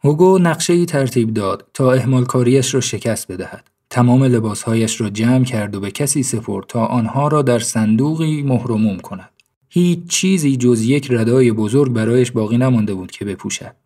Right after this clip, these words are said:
این که برای بیرون رفتن هیچ لباس مناسبی نداشت، سبب شد که حواسش به کار خودش جلب شود. تمام پاییز و زمستان سال هزار و هشتصد و سی به سرعت فقط نوشت و نوشت. گوشپشت نوتردام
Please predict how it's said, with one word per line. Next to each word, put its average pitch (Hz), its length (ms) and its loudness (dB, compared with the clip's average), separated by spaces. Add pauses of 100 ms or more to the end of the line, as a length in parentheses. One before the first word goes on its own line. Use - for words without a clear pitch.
(160)
این 151 220 0
که 131 180 2
برای 120 420 2
بیرون 107 320 -2
رفتن 101 500 -4
هیچ 127 320 -2
لباس 120 400 0
مناسبی 104 540 -2
نداشت، 101 500 -4
سبب 123 460 0
شد 98 280 -8 (400)
که 131 120 -2
حواسش 131 520 0
به 120 100 -2
کار 113 220 -4
خودش 104 380 -6
جلب 87 260 -12
شود. - 340 -14 (320)
تمام 127 540 2
پاییز 104 480 -4
و 101 60 -4
زمستان 104 600 -2
سال 104 260 -4
هزار 98 360 -6
و 101 40 -6
هشتصد 101 360 -8
و 92 60 -8
سی 104 360 -4 (280)
به 113 80 -2
سرعت 104 640 -6 (100)
فقط 110 600 -8 (200)
نوشت 123 460 -2
و 113 60 -4
نوشت. 95 460 -10 (280)
گوشپشت 127 440 0
نوتردام 123 720 0